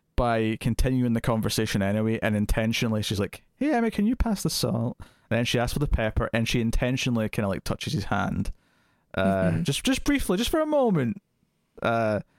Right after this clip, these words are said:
Speaker 1: uh, t-, when she's asking for the pepper, and John Goodman erupts, yells at
Speaker 2: Mm-hmm.
Speaker 1: Emmett to stay seated, has her up
Speaker 2: Slams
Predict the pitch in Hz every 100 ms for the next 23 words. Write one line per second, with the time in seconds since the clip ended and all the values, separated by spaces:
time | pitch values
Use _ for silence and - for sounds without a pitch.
0 | _ - 127 _ 104 104 107 - - 123
1 | 117 120 123 127 110 110 117 104 101 95
2 | - _ _ _ _ 110 110 107 104 -
3 | 120 131 165 156 139 113 92 90 - _
4 | _ _ _ _ _ _ 127 123 117 104
5 | - - - - - - _ _ _ _
6 | _ _ _ _ _ _ _ _ _ _
7 | _ _ - 120 143 156 170 139 127 135
8 | 117 - 123 - 123 98 101 - - 113
9 | 131 147 147 139 202